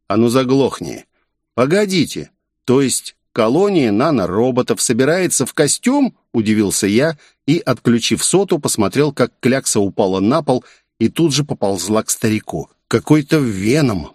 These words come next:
прям-таки. «Тип того, я заказал для них новое программное обеспечение у военных. Они еще учатся, но скоро будет прям самый сок»,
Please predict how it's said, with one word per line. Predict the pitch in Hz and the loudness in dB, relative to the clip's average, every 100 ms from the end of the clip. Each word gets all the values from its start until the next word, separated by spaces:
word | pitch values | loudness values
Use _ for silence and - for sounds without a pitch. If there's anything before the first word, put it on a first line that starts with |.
| _ | _
прям-таки. | - 76 69 - - 69 - _ _ _ | -6 -4 -8 -12 -14 -16 -18 _ _ _
«Тип | - 175 214 | 2 2 2
того, | - 208 175 151 135 104 - - | 0 0 2 0 0 -4 -10 -4
я | 127 | -2
заказал | 131 139 151 147 160 135 | -2 -2 0 0 0 0
для | 120 131 | -2 0
них | 131 120 120 | 0 -2 0
новое | 139 143 123 110 95 | 2 2 0 0 -2
программное | - 113 113 117 104 101 98 | -2 -2 0 -2 -2 -4 -4
обеспечение | 107 110 113 - 135 - 87 73 67 - - _ | -4 -4 -4 -2 -2 -2 -4 -4 -4 -8 -16 _
у | 117 107 | -4 0
военных. | 107 104 69 65 - _ - _ _ _ _ - | 0 0 -4 -8 -12 _ -20 _ _ _ _ 0
Они | 123 208 | 2 4
еще | 190 - 185 170 156 | 2 0 0 0 0
учатся, | 214 233 151 - 92 67 - | 0 0 -2 -4 -6 -8 -6
но | 127 180 | -2 0
скоро | 151 240 247 240 | 0 0 0 0
будет | 226 233 226 - | 0 -2 -2 -2
прям | 208 202 151 | -2 0 0
самый | 190 208 202 | 0 0 0
сок», | - 156 139 - | 2 0 -2 -8